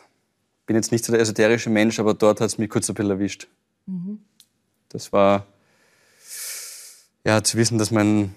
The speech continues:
Speaker 1: mein Vater und mein Onkel, den ich auch über alles schätze, und, und mein Opa dort gelebt haben, hat irgendwie, ja, schon, schon was ausgelöst.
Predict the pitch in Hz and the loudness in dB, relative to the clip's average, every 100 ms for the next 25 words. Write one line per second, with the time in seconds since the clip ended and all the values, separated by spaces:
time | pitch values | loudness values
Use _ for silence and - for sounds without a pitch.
0 | - 107 - 85 - 117 113 113 95 107 | -8 -6 0 -2 2 2 2 0 -2 -2
1 | 104 107 120 - 113 113 107 101 104 104 | 0 0 0 2 2 2 -2 0 0 -2
2 | 104 98 101 - 104 - 113 107 104 101 | 0 0 0 0 -2 0 -2 0 -2 -4
3 | 107 98 101 101 101 104 104 98 107 98 | -8 -6 -4 -4 -4 -4 -4 -4 0 0
4 | 101 113 110 104 113 110 101 104 107 95 | 0 -4 -4 0 0 0 2 4 4 0
5 | - _ _ _ _ _ _ - - _ | -10 _ _ _ _ _ _ -10 -10 _
6 | _ _ _ _ _ _ _ 92 101 107 | _ _ _ _ _ _ _ 0 0 0
7 | 110 113 120 - 117 123 120 110 101 - | 0 0 -2 -4 -2 -2 -4 -4 -4 -4
8 | 98 95 - | -8 -8 -12